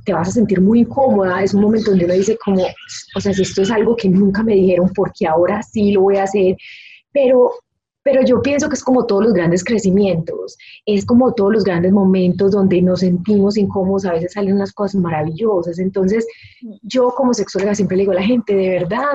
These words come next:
Speaker 1: no sientan miedo a la incomodidad, a veces la incomodidad ilumina rincones de la vida que uno ni siquiera sabía que tenía. Entonces,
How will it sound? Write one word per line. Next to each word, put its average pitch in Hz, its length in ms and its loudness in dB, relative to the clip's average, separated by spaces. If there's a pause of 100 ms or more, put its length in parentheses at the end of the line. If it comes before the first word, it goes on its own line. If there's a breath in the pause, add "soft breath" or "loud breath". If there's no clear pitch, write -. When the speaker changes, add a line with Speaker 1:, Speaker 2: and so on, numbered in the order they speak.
Speaker 1:
no 214 120 2
sientan 226 440 -2
miedo 269 220 2
a 254 40 0
la 226 80 2
incomodidad, 190 680 0 (200)
a 180 60 -2
veces 180 260 -2
la 247 80 2
incomodidad 180 680 0 (520)
ilumina 247 1000 2
rincones 208 640 0
de 240 60 0
la 190 140 -2
vida 185 240 0
que 208 120 -4
uno 185 220 2
ni 220 180 2
siquiera 262 560 -4
sabía 175 320 -2
que 208 120 -6
tenía. 180 400 -4 (500 loud breath)
Entonces, 208 840 0